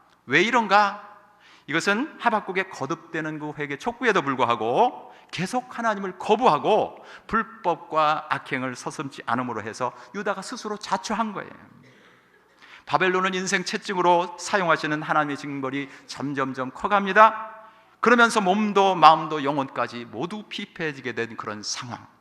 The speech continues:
그것을 십육 절이 말씀해주고 있습니다. 우리 하나님은요, 우리 하나님은요, 하나님의 백성, 하나님의 자녀가 불법을 행하고 악인의 길로 가는 것을 결코 원치 않으십니다.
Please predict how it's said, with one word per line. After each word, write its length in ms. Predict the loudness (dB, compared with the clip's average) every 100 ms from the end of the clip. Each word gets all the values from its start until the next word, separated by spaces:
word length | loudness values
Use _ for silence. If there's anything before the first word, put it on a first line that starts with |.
| _
그것을 520 | -8 -6 -4 -4 -6 -10 -20 -18
십육 380 | -12 -8 -6 -6
절이 140 | -6
말씀해주고 560 | -4 -6 -8 -12 -12 -12
있습니다. 600 | -12 -14 -16 -20 -20 -20 -20 _ _ _ _ _ _ _ _ _ _ _ _ -10
우리 100 | -8
하나님은요, 600 | -8 -10 -12 -12 -14 -16 -20 _ _ _ _
우리 200 | -2 0
하나님은요, 720 | 2 2 0 -2 -4 -6 -8 -14 -20 _ -18
하나님의 680 | -2 4 6 6 4 4 4
백성, 360 | 2 0 0 2
하나님의 380 | 6 6 4
자녀가 840 | 2 2 2 6 6 6 4 -4 0
불법을 540 | 2 2 0 2 4
행하고 580 | 6 6 6 6 6 2 -4
악인의 380 | 0 2 4 6
길로 220 | 6 6
가는 200 | 6 4
것을 520 | 2 2 2 2 -4 -6
결코 440 | -4 -4 -4 -6
원치 400 | -4 -6 -8 -14 -14
않으십니다. 600 | -12 -12 -12 -16 -20